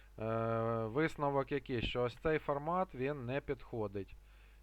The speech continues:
І потрібно взяти, потрібно взяти, давайте я це все закрию, потрібно взяти ось цей формат. Копіюю, переходжу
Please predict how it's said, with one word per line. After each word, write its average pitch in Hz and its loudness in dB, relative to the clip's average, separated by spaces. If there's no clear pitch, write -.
І - -10
потрібно 151 -2
взяти, 139 2
потрібно 127 -8
взяти, 107 -6
давайте - -20
я - -20
це - -20
все - -18
закрию, 170 -10
потрібно 165 -2
взяти 147 2
ось 131 0
цей 117 2
формат. 92 -6
Копіюю, 160 -6
переходжу 107 -6